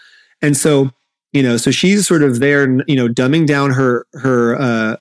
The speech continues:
her, uh, desire for attention, sort of short ordering her attention, you know, typical woman pattern. "I want the steak, but I'm gonna order the salad," just, you know, to be a good woman and not want too much, not take up too much space. And,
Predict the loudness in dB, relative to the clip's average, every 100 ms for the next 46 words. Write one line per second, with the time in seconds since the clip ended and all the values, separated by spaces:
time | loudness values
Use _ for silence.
0 | -8 -2 0 0 -2 -4 -4 -2 -2 -2
1 | 0 0 0 -2 -2 -2 -2 -4 -2 -2
2 | 0 0 0 2 2 2 2 0 0 0
3 | -2 -2 -4 -6 -10 _ _ _ -4 -2
4 | -2 -4 -4 -2 0 2 2 0 0 0
5 | 0 0 0 0 0 0 -2 -2 -2 -2
6 | -2 0 0 2 0 0 0 -2 -2 -2
7 | -4 -10 -8 -4 -4 -6 _ _ _ -10
8 | -4 -2 -2 -2 -2 0 0 0 0 -2
9 | -2 -2 -4 -2 -2 0 -2 -2 -2 -4
10 | -4 -4 -4 -4 -4 -2 -2 -4 -10 _
11 | _ -20 -20 _ _ -4 -2 0 0 -2